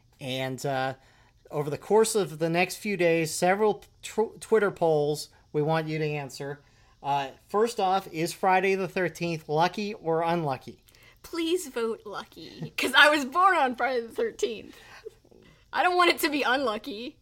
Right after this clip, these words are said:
Speaker 2: My mom and dad think it's lucky.
Speaker 1: <laughs> Yes,
Speaker 2: Does that
Speaker 1: I'm
Speaker 2: count?
Speaker 1: sure they do.
Speaker 2: Yeah.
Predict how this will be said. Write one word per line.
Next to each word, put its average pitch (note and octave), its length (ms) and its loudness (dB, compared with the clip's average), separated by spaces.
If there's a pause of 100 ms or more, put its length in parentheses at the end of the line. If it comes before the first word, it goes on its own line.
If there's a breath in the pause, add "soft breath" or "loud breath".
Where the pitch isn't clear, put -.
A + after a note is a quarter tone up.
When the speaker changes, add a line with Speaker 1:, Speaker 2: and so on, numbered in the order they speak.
(340 loud breath)
Speaker 2:
My C#4 120 4
mom D#4+ 180 6
and C#4 100 2
dad B3 220 4
think G#3+ 160 -6
it's - 160 -16
lucky. G3 400 -8
Speaker 1:
<laughs> - 20 -12
Yes, F3+ 140 0
Speaker 2:
Does A3 100 -2
that A3+ 100 2
Speaker 1:
I'm A#3 60 -2
Speaker 2:
count? B3+ 180 0
Speaker 1:
sure - 80 0
they F3 100 -2
do. F3 200 -2 (100)
Speaker 2:
Yeah. F#4+ 300 -4